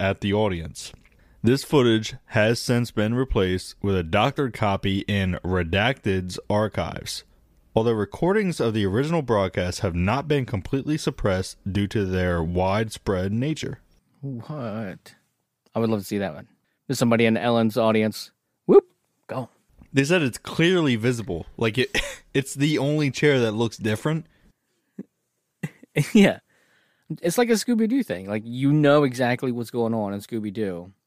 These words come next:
Speaker 2: but none of the other characters can recognize who this weird other character is.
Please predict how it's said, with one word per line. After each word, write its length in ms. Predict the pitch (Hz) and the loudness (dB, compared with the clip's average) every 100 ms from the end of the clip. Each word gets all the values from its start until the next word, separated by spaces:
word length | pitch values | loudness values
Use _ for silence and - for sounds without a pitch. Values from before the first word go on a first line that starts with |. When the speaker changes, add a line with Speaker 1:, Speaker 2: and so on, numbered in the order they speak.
| - - | -12 -2
Speaker 2:
but 120 | 113 | 2
none 200 | 117 127 | 4 4
of 60 | 135 | 4
the 100 | 139 | 4
other 180 | 139 127 | 4 2
characters 440 | 151 156 143 110 | 2 2 0 -8
can 140 | - 107 | -6 -2
recognize 540 | 107 113 107 110 107 | -2 -2 -6 -6 -6
who 180 | 139 139 | -4 0
this 240 | 135 127 117 | 2 0 -2
weird 400 | 113 131 135 - | 0 2 2 2
other 300 | 98 135 143 | 0 2 2
character 400 | 123 135 127 117 | 2 0 0 0
is. 440 | 156 110 113 - | 0 0 -4 -10